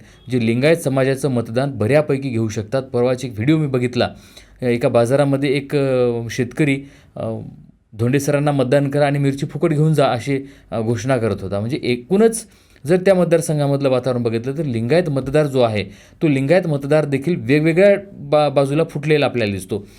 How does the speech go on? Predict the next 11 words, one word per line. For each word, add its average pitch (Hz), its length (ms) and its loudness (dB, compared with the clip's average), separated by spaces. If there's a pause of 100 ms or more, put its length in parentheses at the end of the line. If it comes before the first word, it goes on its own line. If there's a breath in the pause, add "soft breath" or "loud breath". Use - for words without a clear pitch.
(120)
एक 180 260 2
तर 185 80 2
प्राध्यापक 151 440 0
मनोहर 147 240 0
धोंडे 147 260 4
आहेत, 151 160 4 (400 soft breath)
ते 139 80 0
देखील 143 360 0
मतदान 139 420 -2
घेऊ, 135 160 0
घेतात. 139 400 0